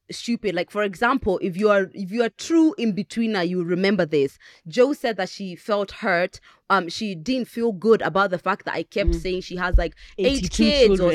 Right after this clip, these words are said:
Speaker 2: children.
Speaker 1: eighty kids or,
Speaker 2: Yeah.
Speaker 1: or s-, whatever the case may
Speaker 2: Mm.
Speaker 1: be. And my initial reaction was that there's nothing for me that feels wrong about that.
Speaker 2: Mm.
Speaker 1: Not at all.
Speaker 2: Yeah,
Speaker 1: But
Speaker 2: so
Speaker 1: it,
Speaker 2: it's not about that.
Speaker 1: it
Speaker 2: It's about the
Speaker 1: doesn't
Speaker 2: fact that I
Speaker 1: matter.
Speaker 2: was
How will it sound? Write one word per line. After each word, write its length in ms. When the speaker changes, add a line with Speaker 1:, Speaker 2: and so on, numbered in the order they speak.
Speaker 2:
children. 140
Speaker 1:
eighty 320
kids 380
or, 40
Speaker 2:
Yeah. 220
Speaker 1:
or 200
s-, 120
whatever 400
the 100
case 240
may 160
Speaker 2:
Mm. 60
Speaker 1:
be. 240
And 240
my 260
initial 540
reaction 420
was 120
that 140
there's 220
nothing 480
for 180
me 420
that 200
feels 280
wrong 200
about 240
that. 240
Speaker 2:
Mm. 240
Speaker 1:
Not 180
at 220
all. 320
Speaker 2:
Yeah, 200
Speaker 1:
But 100
Speaker 2:
so 40
Speaker 1:
it, 40
Speaker 2:
it's 100
not 100
about 300
that. 140
Speaker 1:
it 80
Speaker 2:
It's 100
about 240
the 60
Speaker 1:
doesn't 40
Speaker 2:
fact 200
that 180
I 80
Speaker 1:
matter. 260
Speaker 2:
was 20